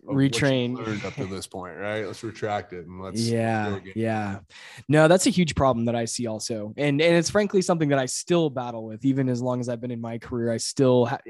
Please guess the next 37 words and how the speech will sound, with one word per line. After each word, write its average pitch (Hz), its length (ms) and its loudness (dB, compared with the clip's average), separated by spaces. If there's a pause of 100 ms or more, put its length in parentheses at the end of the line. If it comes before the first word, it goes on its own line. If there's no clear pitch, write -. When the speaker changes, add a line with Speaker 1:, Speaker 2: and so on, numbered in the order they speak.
Speaker 2:
everyone 160 280 6
has 139 180 -2
that 123 180 -6
tendency 127 380 -6
to 117 100 -6
just 117 260 -8
go 120 220 0
default 127 460 -4
to 120 80 -12
talking 123 380 -4
about 113 280 2
their 117 140 2
product 113 600 -2 (320)
or 143 120 0
themselves 131 840 2
or 131 260 -2
whatever 131 380 0
it 123 60 -4
is, 120 240 -4
and 120 160 -6
not 127 240 -2
Speaker 1:
Yeah. 95 80 -6 (500)
Speaker 2:
stepping 156 420 0
back 131 380 2
and 123 100 -8
saying, 120 220 -8
"There's 120 140 -4
a 127 60 -2
reason 180 260 4
this 151 120 2
call 135 220 2
is 123 80 -4
happening, 123 420 -4
and 113 80 -8
it's 113 140 -10
not 123 320 -2
because 117 560 -6